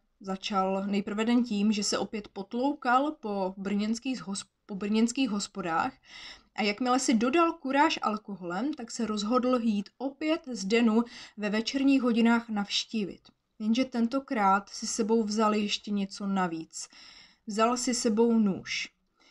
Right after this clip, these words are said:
A když potom dorazil na chodbu před Zdenin byt, tak nejprve přiložil své ucho ke vchodovým dveřím a poslouchal, jestli uslyší nějaký pohyb, nějaký důkaz o tom, že je Zdena doma.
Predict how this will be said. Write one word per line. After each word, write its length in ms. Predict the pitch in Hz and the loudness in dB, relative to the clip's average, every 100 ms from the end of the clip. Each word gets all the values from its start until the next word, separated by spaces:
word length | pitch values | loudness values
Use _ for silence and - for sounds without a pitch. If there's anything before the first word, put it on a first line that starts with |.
| _ _ | _ _
A 200 | - 185 | -8 -4
když 240 | 185 214 - | -2 0 -2
potom 360 | 233 285 277 | -2 4 6
dorazil 440 | 247 254 285 262 247 | 6 6 6 4 4
na 100 | 240 | 4
chodbu 600 | 262 240 226 269 294 294 | 2 0 2 0 -2 -6
před 340 | - 233 233 - | -4 -4 -4 -12
Zdenin 500 | 226 202 233 254 262 | -6 2 4 6 4
byt, 280 | 185 196 - - | 2 -4 -8 -14
tak 260 | - 208 - | -8 -8 -4
nejprve 680 | 202 190 - 240 247 277 285 | -4 -2 -4 -2 2 2 0
přiložil 680 | - 247 254 262 269 277 269 | -4 0 2 4 4 4 2
své 280 | 262 262 - | 0 0 0
ucho 540 | 269 - 302 294 311 | -2 -4 -2 -2 -2
ke 120 | 240 226 | -4 -8
vchodovým 640 | - 233 247 285 330 277 | -6 -2 0 0 0 0
dveřím 600 | 208 190 190 175 208 269 _ _ - - - - | 0 -2 -2 -2 -4 -4 _ _ -20 -20 -20 -12
a 260 | 185 180 180 | -6 -4 -6
poslouchal, 840 | 233 247 - 370 392 - 240 240 | -6 -6 0 2 2 4 4 6
jestli 460 | 226 226 - 294 - | 4 2 -4 -8 -8
uslyší 840 | 233 - 269 277 - 302 311 311 262 | -8 -2 2 2 2 6 6 4 2
nějaký 520 | 247 240 247 - 294 | 2 2 2 0 -2
pohyb, 440 | - 220 220 190 - _ - - _ 190 | -2 -4 -2 -4 -8 _ -20 -20 _ -6
nějaký 280 | 190 226 | -4 0
důkaz 340 | 214 233 269 269 | 0 2 0 0
o 160 | - | -4
tom, 220 | 247 262 254 | 0 2 4
že 100 | 254 | 4
je 120 | 247 | 4
Zdena 320 | 220 254 277 | 4 4 4
doma. 340 | 226 208 - | 4 2 0